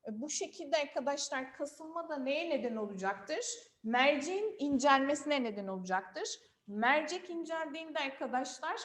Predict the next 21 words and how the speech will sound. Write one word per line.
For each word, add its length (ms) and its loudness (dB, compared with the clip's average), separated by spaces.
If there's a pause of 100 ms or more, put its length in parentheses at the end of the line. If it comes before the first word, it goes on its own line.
(140)
kırıcılığı 600 0
azalacak 880 2
ve 80 2
görüntü 500 -2
bu 60 -6
sayede 500 -2
ne 40 0
yapacak? 540 0
Yine 180 -4
arkadaşlar 760 -2
net 240 0
bir 40 -6
şekilde 420 -6
oluşturulabilecek. 1900 -4 (260)
Ee, 560 -4
uzaktaki 640 -2
cisme 360 -4
bakarken 760 -2
yine 240 -2
tekrar 440 2
söylüyorum. 640 0